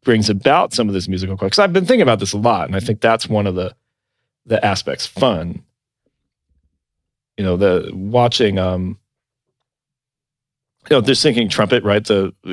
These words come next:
if you had to choose a, a trump-, there's a lot of great trumpet studios. I think Baylor is one of the, the s-, the strongest ones, if not the strongest one,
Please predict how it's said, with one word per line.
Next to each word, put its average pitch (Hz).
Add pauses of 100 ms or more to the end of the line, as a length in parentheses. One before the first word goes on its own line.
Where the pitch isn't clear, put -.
(140)
if 95
you 104
had 107
to 95
choose 113
a, 90
a 95
trump-, 101
there's 107
a 107
lot 107
of 104
great 104
trumpet 98
studios. 92
I 95
think 98
Baylor 98 (680)
is 101
one 104
of 98
the, 92
the 98
s-, - (300)
the 101
strongest 98
ones, 107
if 101
not 101
the 110
strongest 92
one, 85